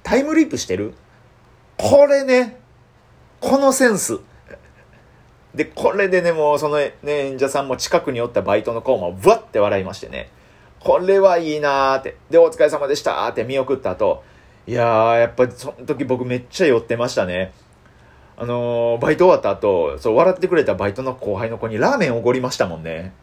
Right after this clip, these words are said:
<laughs> 笑ってくれたからっていう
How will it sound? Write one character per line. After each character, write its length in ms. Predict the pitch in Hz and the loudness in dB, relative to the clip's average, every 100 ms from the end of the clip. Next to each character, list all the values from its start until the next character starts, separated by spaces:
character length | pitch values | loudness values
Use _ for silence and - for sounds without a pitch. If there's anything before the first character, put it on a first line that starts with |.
| _ | _
<laughs> 80 | 117 - 104 - - _ _ _ - _ _ _ _ _ _ - - - - - | -14 -12 -14 -20 -20 _ _ _ -20 _ _ _ _ _ _ -20 -20 -20 -20 0
笑 200 | - 254 | 2 2
っ 80 | - | -2
て 160 | - | -6
く 100 | 254 | 0
れ 100 | 240 | 2
た 120 | - | 2
か 80 | - | 0
ら 80 | 98 | -4
っ 60 | - | -6
て 140 | 110 | -8
い 240 | 101 | -8
う 20 | 104 | -8